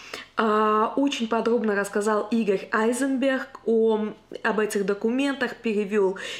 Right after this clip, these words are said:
и процитировал, за что ему огромное спасибо. И главное, на что упирают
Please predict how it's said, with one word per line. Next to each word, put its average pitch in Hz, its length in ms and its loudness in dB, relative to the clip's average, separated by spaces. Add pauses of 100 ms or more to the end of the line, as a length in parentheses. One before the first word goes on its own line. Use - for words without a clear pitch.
и 220 80 0
процитировал, 226 760 0
за 240 100 0
что 240 240 0
ему 226 240 0
огромное 214 500 0
спасибо. 202 760 -4 (460)
И 285 420 2
главное, 240 840 2
на 220 160 0
что 226 300 0
упирают 208 720 0